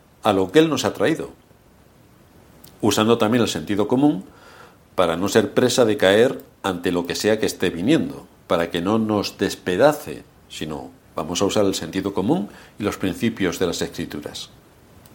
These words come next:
Un comentarista dice sobre este texto, "Sé que no hay nada mejor para ellos". Es decir, no hay nada mejor para el hombre que vivir con un corazón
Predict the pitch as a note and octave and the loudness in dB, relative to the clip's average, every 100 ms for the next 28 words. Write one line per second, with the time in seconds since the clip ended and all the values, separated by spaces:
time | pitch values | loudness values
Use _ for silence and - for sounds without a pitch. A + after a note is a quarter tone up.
0 | - - - - - - - - - - | -14 -12 -12 -16 -20 -20 -20 -20 -20 -20
1 | - - - - - - D#3 E3+ E3 E3 | -20 -20 -20 -20 -20 -4 0 2 0 0
2 | C#3+ C3 D3+ - C3 C3 C3 B2+ - - | 2 2 2 0 0 0 0 0 0 -6
3 | - _ _ _ - _ - - G#2 A#2 | -20 _ _ _ -20 _ -8 -2 0 0
4 | - F#2+ - - - - - _ _ - | 0 -2 -4 -6 -10 -12 -16 _ _ -20
5 | _ - - _ - - - - - - | _ -20 -20 _ -20 -20 -20 -20 -20 -20
6 | - - - - - - D3+ F3 - - | -20 -20 -20 -12 -4 2 4 2 -2 -14
7 | _ _ _ _ _ - G#2 A2 C3 C3 | _ _ _ _ _ -2 0 2 2 2
8 | B2+ A2+ - A2+ - G2+ D#2+ - - - | 0 -2 -2 -2 0 0 0 -4 -12 -14
9 | - _ _ _ _ _ - - G2 - | -20 _ _ _ _ _ -16 -4 -2 -2
10 | - F3+ - - - - F#2+ F#2 G2 G2+ | 0 0 -2 -12 -20 -14 -4 0 2 4
11 | G#2 G#2+ A2 - D3+ D#3 - - F2 F2 | 2 2 -2 4 4 4 -2 -2 0 2
12 | C#3+ D3 A#2 C3 F3+ - - - - _ | 2 2 0 -4 -6 -14 -20 -20 -20 _
13 | _ G2+ F2+ F2+ A#2+ A#2 - F#2 A2+ A2 | _ -4 -2 2 2 2 -2 -2 -2 0
14 | G2 F2 - A#2 F2+ | 2 0 0 -2 -2